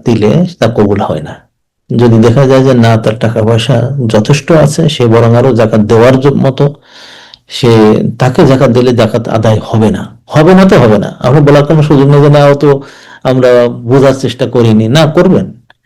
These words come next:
কারণ আপনার জাকাত তো আদায় হতে হবে। এই জন্য যাকে জাকাত দিচ্ছেন সেটা আপনি একটু যাচ পড়তাল করেন যে তোমার অবস্থাটা কি। আমি আমার এক আত্মীয়কে গতবার জাকাত দিয়েছি,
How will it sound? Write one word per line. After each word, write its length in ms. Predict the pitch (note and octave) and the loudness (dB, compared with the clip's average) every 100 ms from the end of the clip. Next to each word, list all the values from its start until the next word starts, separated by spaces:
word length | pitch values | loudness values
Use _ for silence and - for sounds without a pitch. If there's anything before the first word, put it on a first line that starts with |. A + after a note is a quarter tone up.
| _ | _
কারণ 240 | A#2+ C3 | -4 -2
আপনার 240 | C3 D3+ C#3 | 0 0 0
জাকাত 300 | C#3 D3 D3+ | 0 0 0
তো 80 | D3 | 0
আদায় 240 | B2+ E3 | 2 2
হতে 240 | F#3 F#3 | 2 0
হবে। 260 | G2 E2+ D#2+ - _ _ _ _ - | -2 -6 -12 -20 _ _ _ _ -6
এই 60 | |
জন্য 220 | B2 C3 B2 | -2 0 0
যাকে 320 | - - E3 | 0 2 2
জাকাত 300 | D#3 - A#2 | 2 0 -4
দিচ্ছেন 480 | G#2+ - - - F3 | -4 -4 -6 -2 -2
সেটা 320 | - B2+ C3 | 0 0 -2
আপনি 240 | A#2 - | -2 -4
একটু 320 | A#2 - F3+ D#3+ - | -6 -2 0 0 0
যাচ 200 | B2 G#2+ | -2 -2
পড়তাল 300 | G#2 G#2 G2 | -4 -4 -8
করেন 240 | G2 G2 A2 | -6 -6 -4
যে 100 | A2+ | -4
তোমার 340 | C3+ C#3+ B2+ | 0 2 2
অবস্থাটা 380 | A#2 A#2 A2 - | -2 -4 -6 -6
কি। 320 | - - - _ _ _ _ _ _ | -10 -14 -16 _ _ _ _ _ _
আমি 240 | - D#3+ | 2 4
আমার 200 | F3 F3+ | 4 4
এক 120 | F3+ - | 2 0
আত্মীয়কে 640 | D3 - D#3+ E3 E3+ C#3+ | -2 0 2 4 2 2
গতবার 380 | C3+ C#3+ C3+ A#2+ | 0 0 0 0
জাকাত 260 | A#2+ A#2+ | -2 -2
দিয়েছি, 680 | A2 B2 A#2+ - G2+ G#2+ | -2 -2 -4 -4 -6 -6